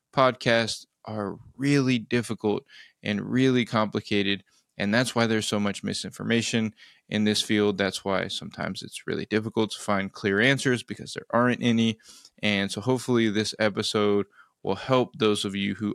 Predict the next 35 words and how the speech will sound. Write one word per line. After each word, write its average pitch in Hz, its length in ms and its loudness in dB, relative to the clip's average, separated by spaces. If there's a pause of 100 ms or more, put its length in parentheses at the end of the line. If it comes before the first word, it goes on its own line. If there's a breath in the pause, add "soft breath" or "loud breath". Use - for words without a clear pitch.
are 135 220 2
struggling 110 600 2
with 104 180 -6
digestive 104 520 -2
issues 101 540 -2 (400 loud breath)
to 113 140 -6
gain 110 400 2
a 107 80 2
little 104 200 0
bit 98 160 -2
more 98 220 -4
clarity 113 720 0
as 101 340 0
to 101 320 -2 (400 loud breath)
whether 104 300 2
or - 20 0
not 98 240 0
you 98 140 -4
should - 280 -10
seek - 220 -8 (100)
treatment, 123 640 2 (380 loud breath)
whether 95 320 0
or 92 40 -2
not 92 340 -2
there 87 140 -4
are - 40 -4
certain 92 300 -4
nutritional 110 560 0
changes 104 400 0
that 95 80 -4
may 101 160 2
be 101 140 0
beneficial 101 560 0
for 101 240 0
you, 101 200 0